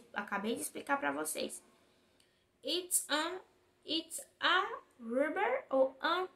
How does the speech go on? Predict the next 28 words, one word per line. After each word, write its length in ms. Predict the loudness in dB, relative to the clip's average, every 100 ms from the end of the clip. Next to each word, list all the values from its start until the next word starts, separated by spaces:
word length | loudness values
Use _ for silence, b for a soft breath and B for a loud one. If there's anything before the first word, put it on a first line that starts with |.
| -12
rubber? 560 | -2 2 2 2 -4 -6 -16 _ _ _ _ -18
It's 240 | -6 -4
a 80 | -2
rubber, 640 | -2 -2 -4 -6 -10 -10 -12
ok? 440 | -12 -8 -4 -4
Então, 200 | -4 -6
já 120 | -6
tá 120 | -6 -8
respondido. 720 | -8 -8 -6 -4 -4 -6 -14 b b b -8
E 180 | -4
é 160 | 0 2
a 60 | 2
letra 420 | 0 0 -4 -4 -6
B, 300 | -2 0 0
que 100 | -4
é 40 |
uma 120 | -6
borracha. 560 | -4 -4 -4 -4 -6 -10 -14 _ _ _ _ b b b b b b b
No 140 | -8 4
dois, 640 | 8 8 6 4 2 0 _ _ _ _ _ -4
it's 720 | 0 2 0 2 4 4 2 _ 2
a 380 | 4 6 2 -4 _ _ _
or 240 | 0 0 0
an 420 | 2 2 2 -2 -2
ruler. 580 | 2 4 2 0 -6 -12 _ _ _ -12
It's 340 | -10 -10 -12 _ -8
a 220 | -4 -4 -8 _ -4
ruler, 680 | 0 2 2 -2 -8 -12